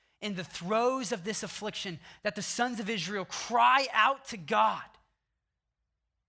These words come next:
pleading and groaning for deliverance. And it's at this point that I want you to notice something about the character of God.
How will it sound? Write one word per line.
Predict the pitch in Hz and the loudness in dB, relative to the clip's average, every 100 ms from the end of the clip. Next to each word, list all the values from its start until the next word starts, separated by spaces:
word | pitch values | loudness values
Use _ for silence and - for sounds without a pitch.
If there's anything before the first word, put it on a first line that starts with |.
| - | -20
pleading | - 185 277 254 196 139 120 | -20 -8 -4 -2 -4 -6 -10
and | 185 156 | -10 -8
groaning | 156 220 233 196 151 - _ _ _ _ _ | -4 -2 -2 -4 -8 -12 _ _ _ _ _
for | - 170 | -8 -6
deliverance. | 160 165 131 - _ - - _ _ _ _ _ _ _ _ _ _ _ _ _ _ _ _ _ _ _ _ | -4 -4 -6 -16 _ -20 -20 _ _ _ _ _ _ _ _ _ _ _ _ _ _ _ _ _ _ _ _
And | 226 | -10
it's | 220 | -4
at | 240 254 | -2 -2
this | - | -8
point | - 226 202 | -8 -8 -4
that | 196 | -4
I | |
want | 202 208 | -4 -6
you | 220 | -8
to | 180 | -6
notice | 175 190 170 | -6 -6 -8
something | - 170 165 | -8 -8 -8
about | 160 156 | -8 -8
the | - | -10
character | - 180 156 - 139 | -8 -6 -8 -10 -16
of | 131 | -12
God. | 139 | -12